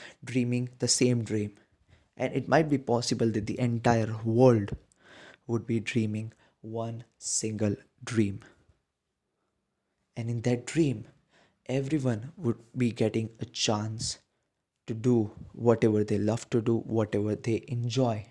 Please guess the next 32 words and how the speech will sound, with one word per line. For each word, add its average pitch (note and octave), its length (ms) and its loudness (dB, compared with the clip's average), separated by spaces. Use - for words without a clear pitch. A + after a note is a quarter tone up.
doing. G#2+ 360 -6
Just B2+ 220 0
the A2+ 60 -6
thing A#2 280 -4
is A#2 340 -2
that G#2+ 240 -6
in A#2+ 120 -4
the A2+ 80 0
dream D3+ 360 0
also, A#2 640 0
you A2+ 200 -4
have B2+ 340 -4
to B2 80 -4
work G#2+ 440 -6
somewhat A2 520 -2
something. G#2+ 480 -6
And G#2+ 400 -6
you A#2+ 160 0
have A2 220 -6
to A2+ 100 -4
contribute A2 800 -4
to A2 140 -8
the G#2+ 280 -2
dream A#2 500 -2
country G#2+ 680 -6
or G#2 200 -12
a - 60 -14
place G#2+ 520 -8
that - 260 -10
you A#2 80 0
live G#2+ 280 0
in. G#2 180 -8